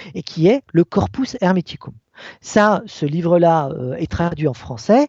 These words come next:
On peut l'acheter, euh, librement sur Internet. Il faut juste chercher, euh, le, le corpus hermeticum, d'accord ? C'est comme ça qu'il faut le définir pour trouver ce texte ancien qui vient de l'Antiquité, d'accord ?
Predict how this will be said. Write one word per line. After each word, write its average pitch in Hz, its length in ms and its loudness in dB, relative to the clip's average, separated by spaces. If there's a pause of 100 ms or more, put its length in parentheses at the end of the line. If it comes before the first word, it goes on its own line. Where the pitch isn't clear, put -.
(280)
On 151 120 -4
peut 160 120 0
l'acheter, 151 460 2
euh, 127 80 -2
librement 165 520 2
sur 123 200 -8
Internet. 131 360 -2
Il - 40 -14
faut 139 100 -2
juste 156 260 -6
chercher, 214 500 2 (340)
euh, 135 180 4
le, 127 640 0 (220)
le 143 120 2
corpus 254 520 0
hermeticum, 202 580 0 (220)
d'accord ? 226 380 -2
C'est - 120 -10
comme 170 140 0
ça 185 140 2
qu'il - 140 -6
faut 156 100 -6
le 139 100 -4
définir 135 400 -6 (260)
pour - 140 -4
trouver 175 240 4
ce 180 100 0
texte - 340 0
ancien 202 280 0
qui 214 160 -6
vient 247 140 2
de 202 100 2
l'Antiquité, 196 720 -2 (320)
d'accord ? 175 400 0